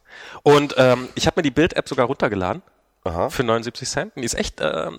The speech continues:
Speaker 1: eigentlich, also die
Speaker 2: Ach, du warst das.
Speaker 1: <laughs> Ich war, ich war das. Nee, die, die, die verkauft sich ja wirklich
Speaker 2: Ja, ich
Speaker 1: rasend gut.
Speaker 2: hab schon gehört, ja.
Speaker 1: Und, ähm,
Speaker 2: Alle Journalisten, die sowieso alle iPhones haben, haben sich das, äh, äh, zu, zu Testzwecken immer runtergeladen.
Speaker 1: Genau, genau, genau.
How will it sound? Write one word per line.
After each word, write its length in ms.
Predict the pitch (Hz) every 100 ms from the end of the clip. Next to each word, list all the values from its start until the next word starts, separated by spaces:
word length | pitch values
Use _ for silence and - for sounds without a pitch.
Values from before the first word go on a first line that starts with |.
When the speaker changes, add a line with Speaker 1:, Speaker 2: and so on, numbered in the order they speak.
| -
Speaker 1:
eigentlich, 500 | - 202 - 214 -
also 200 | 131 139
die 220 | 131 139 107 - - - - - - -
Speaker 2:
Ach, 60 | - -
du 140 | 160 -
warst 380 | 113 87 - -
das. 80 | -
Speaker 1:
<laughs> 180 | - -
Ich 240 | - -
war, 120 | 120 - - - 117 -
ich 160 | - -
war 120 | 101
das. 240 | 95 - -
Nee, 180 | 117
die, 180 | 120 107
die, 140 | 104 95
die 160 | 113
verkauft 640 | - - - - 135 143 -
sich 120 | -
ja 120 | 113
wirklich 160 | 117 104
Speaker 2:
Ja, 100 | 117
ich 240 | - 101
Speaker 1:
rasend 380 | 110 135 151 -
gut. 160 | 127
Speaker 2:
hab 100 | 196
schon 200 | - 117
gehört, 340 | 101 110 95 -
ja. 300 | 87 90 95 -
Speaker 1:
Und, 480 | 120 120 120 117 -
ähm, 280 | 110 110 120
Speaker 2:
Alle 100 | 160
Journalisten, 600 | 127 127 117 147 - 110
die 60 |
sowieso 340 | 92 87 85 -
alle 240 | 107 98
iPhones 360 | 117 - 107 -
haben, 200 | 95 92
haben 140 | 95
sich 100 | 95
das, 160 | 101 -
äh, 540 | 92 92 92 - 90
äh, 60 | 90
zu, 200 | 107 95 _
zu 180 | - 98
Testzwecken 560 | - 110 - 85 - -
immer 140 | 87
runtergeladen. 320 | 92 - 226
Speaker 1:
Genau, 240 | 175 87 92
genau, 300 | 135 101 -
genau. 260 | - 90